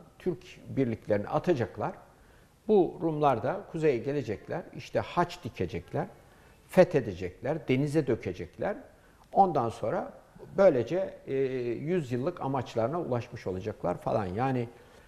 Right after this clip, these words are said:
hiçbir şeyde adamları bu rüyadan uyandıramıyor.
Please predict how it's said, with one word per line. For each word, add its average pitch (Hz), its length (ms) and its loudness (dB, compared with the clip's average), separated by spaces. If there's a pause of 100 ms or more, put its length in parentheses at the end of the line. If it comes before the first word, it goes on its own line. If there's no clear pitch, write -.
(260)
hiçbir - 680 0
şeyde 156 540 4
adamları 165 640 0
bu 220 300 -2 (100)
rüyadan 190 500 2
uyandıramıyor. 226 640 0